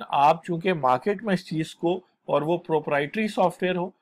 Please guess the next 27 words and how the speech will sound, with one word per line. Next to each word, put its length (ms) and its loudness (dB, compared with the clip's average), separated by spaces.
और 120 0
आपका 300 2
जो 140 0
आइडिया 300 2
वो 100 -2
जनरल 340 -4
पब्लिक 420 -4
के 80 -2
लिए 80 0
इस्तेमाल 400 -2
हो, 60 -2
तो 120 -8
इस 120 -8
तरह 140 -2
करके 320 -4
आप 280 2
कह 120 -2
सकते 300 -10
हैं 80 -10
कि 100 2
एग्जिस्टिंग 500 -4
आइडिया 300 4
जरूर 340 -2
है, 180 0
लेकिन 200 -6
इसका 260 -6
न्यू 380 -4